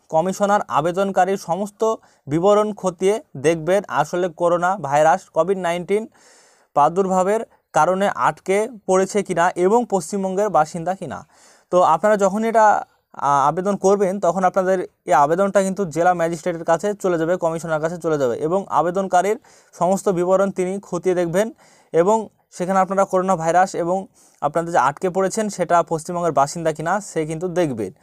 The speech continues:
দেখার পর কিন্তু আপনাদের, আ, সেই, আপনাদের সেই টাকাটা দেওয়া হবে।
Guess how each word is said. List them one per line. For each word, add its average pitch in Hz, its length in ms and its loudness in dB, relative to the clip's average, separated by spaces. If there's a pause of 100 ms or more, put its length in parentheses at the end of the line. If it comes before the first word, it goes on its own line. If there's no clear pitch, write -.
(300)
দেখার 180 460 2
পর 185 260 2
কিন্তু 190 240 -2
আপনাদের, 180 380 0 (420)
আ, 143 360 6 (180)
সেই, 190 480 -4 (220)
আপনাদের 170 340 0
সেই 170 160 -4
টাকাটা 156 420 2
দেওয়া 143 220 4
হবে। 190 260 -2